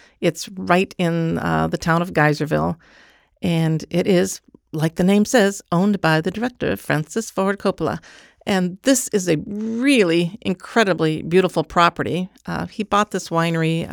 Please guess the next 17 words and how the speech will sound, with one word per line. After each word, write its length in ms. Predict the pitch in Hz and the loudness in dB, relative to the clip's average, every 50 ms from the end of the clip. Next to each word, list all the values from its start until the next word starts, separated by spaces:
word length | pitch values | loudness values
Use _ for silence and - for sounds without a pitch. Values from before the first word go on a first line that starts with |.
| 165 | -6
um, 300 | 160 156 156 156 160 165 - _ _ _ _ _ _ - - - | -6 -4 -4 -4 -4 -6 -8 _ _ _ _ _ _ -14 -8 -4
I 100 | 185 175 | -4 -4
s-, 200 | 165 - - - _ | -4 -4 -8 -12 _
wanna 220 | - 175 160 160 156 | -2 -2 0 0 -2
think 260 | - - 160 151 - | -2 -4 -4 -4 -2
maybe 200 | 160 156 151 156 | -2 0 0 2
about 260 | 151 143 139 139 - | 2 2 0 0 0
ten 220 | - 170 165 165 160 | -2 -2 -2 0 0
years 260 | 156 160 160 151 - | 0 0 0 -2 -2
ago, 300 | 151 - 127 131 139 143 - - - - - - - | -2 -2 -2 -2 -2 -4 -6 -12 -20 -20 -20 -14 -6
and 200 | - 165 151 147 | -2 -2 0 2
did 180 | 175 185 180 - | 2 0 0 0
some 160 | - 208 208 | 0 0 2
remodeling 540 | 208 202 190 180 170 170 165 170 180 180 175 | 2 2 4 6 6 6 6 4 2 0 -2
to 100 | - 190 | 0 -2
the 80 | 190 190 | -2 -2
property. 680 | - - 170 160 156 156 160 156 151 151 156 165 | 0 0 2 2 2 0 -2 -2 -2 -2 -2 -4